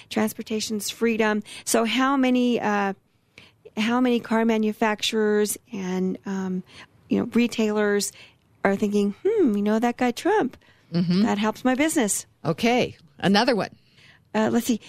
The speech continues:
Speaker 1: We talked about the right to try.
Speaker 2: Mm-hmm.
Speaker 1: Uh, so another tiny area is off the coast of New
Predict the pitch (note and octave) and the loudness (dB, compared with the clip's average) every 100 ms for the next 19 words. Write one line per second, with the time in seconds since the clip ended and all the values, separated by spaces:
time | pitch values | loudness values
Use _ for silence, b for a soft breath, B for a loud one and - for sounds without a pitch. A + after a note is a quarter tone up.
0 | B _ - A#3 A#3 A3+ A#3 A#3 A3+ A#3 | B _ -4 0 0 0 -2 0 0 -2
1 | - - C4+ A3 G3 A#3 F#3 F3+ E3 A#3 | -4 -10 -2 0 0 -2 -4 -6 -6 -6
2 | - - B3 A#3 - - - C4 C4+ D4 | -6 -2 0 0 -4 -6 0 2 2 2
3 | C#4+ - - - F#4+ A#4+ F#4 G#3+ G3+ G3+ | -2 -6 -14 -4 0 2 2 0 0 0
4 | G3+ G3+ - B B B - B3+ A#3+ A3+ | 0 0 -4 B B B 0 2 2 -2
5 | - _ A3+ B3 C#4 - B3 A3+ A3 G#3+ | -10 _ -2 -2 -4 0 0 0 -2 0
6 | A3 | 0